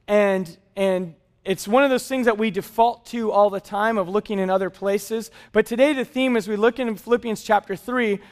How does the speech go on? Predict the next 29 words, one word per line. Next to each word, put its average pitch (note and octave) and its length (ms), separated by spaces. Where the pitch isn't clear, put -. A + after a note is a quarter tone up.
Paul D4 260
gives A#3 240
us, A3+ 160
as A3 180
he's G3 140
writing B3 340
this G#3+ 180
letter, A3 460
he B3 120
gives C4 240
a C4 80
really C4+ 280
strong C4 560
case G#3+ 460
for G3+ 360
the A3 100
reminder A3+ 880
to A3 100
find D4 680
your C#4+ 160
significance, G#3 680
to G#3 120
find C#4 500
your C#4+ 140
hope A3+ 320
and F#3 120
who B3+ 200
you C#4+ 300
are G3+ 260